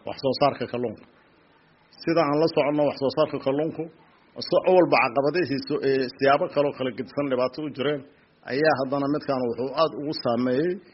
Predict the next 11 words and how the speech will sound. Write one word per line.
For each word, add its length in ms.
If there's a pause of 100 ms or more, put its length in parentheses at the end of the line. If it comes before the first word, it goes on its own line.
(400)
isu 260
socodkii 680 (600)
iyo 260
dadkii 340
oo 120
badda 280
ka 160
baqay, 380 (520)
qalabkii 520
lagu 240
waxaynayay, 560